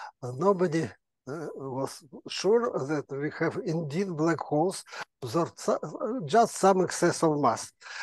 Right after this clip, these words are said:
But the, uh, analysis of the shape of the signal, uh, lead to conclusion that indeed the source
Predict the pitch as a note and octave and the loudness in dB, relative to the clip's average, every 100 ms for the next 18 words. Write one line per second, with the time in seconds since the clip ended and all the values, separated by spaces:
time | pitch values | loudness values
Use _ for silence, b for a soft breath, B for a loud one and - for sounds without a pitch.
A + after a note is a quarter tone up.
0 | B C#3+ F3 E3 - - B B - C#3 | B -2 2 2 0 -18 B B -6 2
1 | G#3 G#3 D#3+ G#3+ D#4 _ - C3+ G#3+ - | 8 8 6 -6 -12 _ -8 -2 0 4
2 | D3 G3+ D#3+ D3 - C3+ - - D3+ C#3+ | 6 6 6 2 -4 -8 -8 -6 -4 -4
3 | - B2 C#3 - F3+ C#3 - E3 C3+ C#3 | -6 -10 -6 0 0 0 -8 -8 -6 -6
4 | - A#3+ A#3+ A#3+ A3 B B B B - | -2 0 4 4 4 B B B B -8
5 | C#3+ - C3+ F3+ G#3+ - E3 D3+ D#3 F3 | -8 -4 0 2 2 0 2 2 4 4
6 | A#3 G3 F#3+ F#3+ B2+ D3 D#3 - - _ | 2 2 2 2 0 0 -2 -4 -20 _
7 | _ _ _ _ D3 D3+ C#3 E3+ A#3 - | _ _ _ _ -6 -6 -2 0 0 -2
8 | - _ _ _ _ C3+ C3 D#3+ - G#3 | -18 _ _ _ _ -8 -2 -2 2 8
9 | G3+ B2 - | 8 6 -6